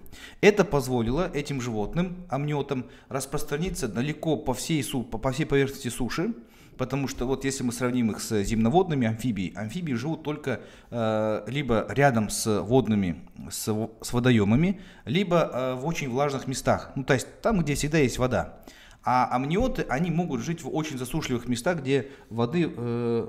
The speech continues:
очень мало или практически нету. У некоторых амниот яйца покрыты оболочкой. Оболочка может быть, э, твердая, как у птиц, например, из скорлупы, а может быть такая кожистая, мягкая, как у змей или ящериц.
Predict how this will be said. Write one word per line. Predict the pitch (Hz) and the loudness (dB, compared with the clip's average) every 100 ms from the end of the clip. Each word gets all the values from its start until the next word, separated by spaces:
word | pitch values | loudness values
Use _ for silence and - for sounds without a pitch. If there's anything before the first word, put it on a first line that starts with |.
| - | -4
очень | 131 127 123 | -4 0 0
мало | 151 190 | 2 0
или | 143 156 | -2 -4
практически | - 123 135 - | 0 0 0 -2
нету. | 120 101 80 - - - - - - - - - - - _ _ | 2 2 -2 -8 -10 -10 -16 -20 -20 -20 -20 -20 -20 -20 _ _
У | 147 | 8
некоторых | 165 202 180 156 139 | 10 10 8 6 6
амниот | 127 113 170 - | 6 6 6 6
яйца | 160 175 - | 6 6 0
покрыты | 120 156 156 | 2 2 2
оболочкой. | 123 135 127 - 87 78 - | 6 8 6 4 -6 -8 -6
Оболочка | 107 117 147 - 120 | 0 6 6 6 2
может | 131 104 | 2 2
быть, | 92 87 - | -2 -6 -8
э, | 98 95 95 92 | -4 -2 -2 -4
твердая, | 120 123 104 104 170 180 | 0 0 2 2 2 2
как | 180 147 | 0 -2
у | - | -2
птиц, | - 156 | -4 -2
например, | 139 123 127 113 | 0 0 0 0
из | 120 - - - | -4 -8 -14 -14
скорлупы, | - 131 135 127 135 127 | 0 2 2 2 0 0
а | 107 | 0
может | 143 151 131 | 2 2 2
быть | 131 - - - - | -2 -6 -18 -16 -4
такая | 123 127 | 2 2
кожистая, | 107 143 120 104 - 180 170 - | 6 6 6 4 2 0 0 2
мягкая, | 131 113 - 190 | 2 2 2 -4
как | 190 131 151 - | 2 0 0 -4
у | 135 143 110 | -2 0 -2
змей | 107 120 | 2 2
или | 139 113 117 | 2 -2 0
ящериц. | 113 104 - 87 71 | 0 0 -2 -6 -8